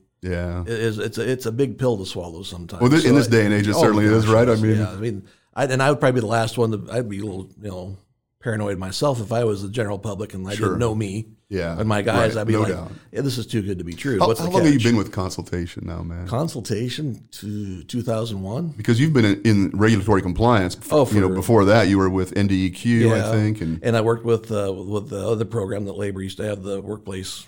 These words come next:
Speaker 1: The seven fifty-seven
Speaker 2: Yeah, seven fifty-seven
Speaker 1: program?
Speaker 2: workplace pro-,
Speaker 1: Okay.
Speaker 2: program. So
Speaker 1: You've
Speaker 2: I
Speaker 1: been
Speaker 2: think
Speaker 1: doing a long time.
Speaker 2: Yeah, that, I actually started working for Labor in ninety-six.
Speaker 1: Okay.
Speaker 2: So
Speaker 1: Well, that's when I went into osha.
Speaker 2: Yeah, so we, we
Speaker 1: You, so you
Speaker 2: pretty
Speaker 1: quite a
Speaker 2: much
Speaker 1: long time, man. Good for you.
Speaker 2: Yeah, then D E Q, I think I started working as an intern in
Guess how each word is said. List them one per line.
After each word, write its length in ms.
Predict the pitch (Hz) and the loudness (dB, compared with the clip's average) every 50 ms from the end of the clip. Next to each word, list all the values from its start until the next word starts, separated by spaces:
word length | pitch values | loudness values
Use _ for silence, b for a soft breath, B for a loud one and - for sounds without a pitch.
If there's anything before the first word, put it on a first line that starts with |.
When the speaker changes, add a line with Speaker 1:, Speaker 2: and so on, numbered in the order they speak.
| - _ - | -20 _ -8
Speaker 1:
The 80 | 104 | -4
seven 240 | - - 107 104 101 98 | -2 0 2 2 2 2
fifty-seven 460 | 110 104 - 101 - 120 117 110 113 | 0 0 0 -2 2 2 2 4 4
Speaker 2:
Yeah, 60 | 117 | 2
seven 160 | 120 117 113 | 2 2 2
fifty-seven 260 | 110 110 107 - - | 0 2 2 2 2
Speaker 1:
program? 280 | - 110 - - 101 95 | 2 0 -4 -6 -8 -10
Speaker 2:
workplace 60 | 92 | -10
pro-, 380 | - - 95 - - 95 107 123 | -12 -14 -16 -14 -6 0 0 0
Speaker 1:
Okay. 340 | 135 131 - 90 87 85 85 85 - - | 2 0 -2 -2 -2 -4 -8 -10 -12 -14
Speaker 2:
program. 360 | 104 92 92 90 95 95 98 | -14 -12 -12 -10 -12 -12 -10
So 280 | - - 101 92 95 b b b b b b b b b b - | -10 -10 -10 -10 -12 b b b b b b b b b b -6
Speaker 1:
You've 60 | 113 | -2
Speaker 2:
I 40 | 143 | 2
Speaker 1:
been 80 | 147 131 | 2 4
Speaker 2:
think 80 | 127 123 | 4 4
Speaker 1:
doing 100 | 113 107 | 4 2
a 40 | 107 | 2
long 160 | 107 107 104 | 0 -2 -2
time. 420 | - 123 123 131 120 113 113 110 - - | -2 -4 -6 -6 -8 -10 -12 -12 -10 -6
Speaker 2:
Yeah, 80 | 120 117 | -6 -4
that, 260 | 107 120 131 151 98 113 | 0 2 2 2 2 2
I 60 | 156 | 0
actually 200 | 175 170 - 139 | 0 -2 -4 -2
started 180 | - 139 117 110 | 0 0 0 0
working 240 | 117 120 120 123 117 | -2 -4 -6 -8 -8
for 180 | - - 113 101 | -4 -4 -4 -2
Labor 320 | 101 110 113 120 117 107 | 0 0 0 0 -2 -4
in 80 | 95 95 | -6 -6
ninety-six. 680 | 98 98 87 92 - - 90 82 - - - - - - _ | -8 -8 -8 -8 -8 -8 -8 -8 -8 -12 -16 -18 -20 -12 _
Speaker 1:
Okay. 320 | 82 101 120 - 139 135 131 | -6 -4 -2 0 -2 -2 -2
Speaker 2:
So 140 | 127 - 110 | -4 0 2
Speaker 1:
Well, 80 | 117 | 4
that's 180 | 120 139 135 - | 4 4 4 4
when 120 | 139 135 | 4 6
I 40 | 131 | 6
went 160 | 123 131 131 | 6 4 4
into 160 | 123 123 120 110 | 4 4 4 4
osha. 340 | 117 117 - - - 78 87 101 - | 2 0 -2 -2 -6 -8 -8 -10 -10
Speaker 2:
Yeah, 280 | - 123 110 95 92 92 | -8 -8 -8 -8 -8 -10
so 200 | - - 120 110 | -6 -4 -2 0
we, 160 | 107 127 135 | 0 0 0
we 140 | 123 135 147 | 0 0 0
Speaker 1:
You, 220 | 104 107 - - 113 | 0 0 -2 -4 -2
so 120 | - 113 | 0 0
you 60 | 107 104 | 2 4
Speaker 2:
pretty 120 | 117 147 | 4 4
Speaker 1:
quite 160 | 143 143 139 139 | 4 4 2 2
a 80 | 135 | 2
Speaker 2:
much 20 | 135 | 2
Speaker 1:
long 200 | 139 139 135 135 | 2 2 2 2
time, 400 | - 117 135 147 120 90 85 85 | 2 0 2 0 0 -2 -2 -4
man. 160 | 87 90 90 | -4 -4 -4
Good 180 | 95 127 135 | -2 -2 -2
for 80 | - 87 | 0 0
you. 180 | 120 123 127 127 | 0 2 2 2
Speaker 2:
Yeah, 140 | 127 120 | 2 2
then 240 | 113 113 123 120 113 | 2 2 0 0 0
D 160 | 107 123 123 | 0 0 0
E 60 | 120 120 | 0 0
Q, 260 | 120 127 120 131 123 | -2 -2 0 0 0
I 60 | 117 | 0
think 180 | 101 120 113 107 | 0 -2 -2 -2
I 120 | 110 107 | -4 -6
started 220 | 107 - 117 107 107 | -6 -6 -6 -6 -6
working 180 | 113 113 - 120 | -6 -6 -4 -4
as 140 | 110 104 104 | -4 -4 -4
an 80 | 98 | -4
intern 440 | 107 113 120 117 110 113 113 113 107 | -2 -2 -2 -2 -2 -2 0 0 0
in 300 | 104 95 92 90 87 85 | -2 -2 -4 -6 -8 -10